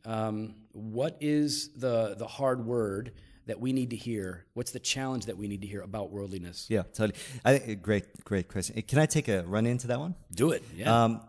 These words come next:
Speaker 2: because I think the whole thing is connected to this issue of seeing how the biblical story unfolds. Um, you have,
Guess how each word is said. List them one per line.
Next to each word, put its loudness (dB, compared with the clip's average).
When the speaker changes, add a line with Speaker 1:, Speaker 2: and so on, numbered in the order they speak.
Speaker 2:
because 4
I -4
think -2
the 0
whole 2
thing 2
is 0
connected -2
to -2
this -2
issue 0
of -4
seeing 0
how 0
the -6
biblical -4
story 0
unfolds. -2
Um, 0
you 0
have, 4